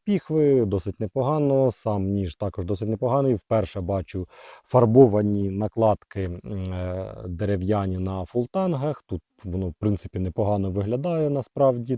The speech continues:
то, думаю, будуть ще й інші кольори, і також, в принципі, і в інших моделей хотілося б бачити якусь певну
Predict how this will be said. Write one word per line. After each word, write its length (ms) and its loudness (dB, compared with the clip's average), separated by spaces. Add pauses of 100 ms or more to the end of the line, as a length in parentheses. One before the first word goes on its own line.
(140)
то, 180 6 (480)
думаю, 360 2
будуть 280 -2
ще 200 -4
й 200 -2
інші 260 0
кольори, 540 6
і 500 2
також, 380 -2
в 120 -20
принципі, 380 -6
і 200 -2
в 20 0
інших 360 -2
моделей 360 2
хотілося 440 -2
б 20 -6
бачити 520 -2
якусь 320 -6
певну 360 -8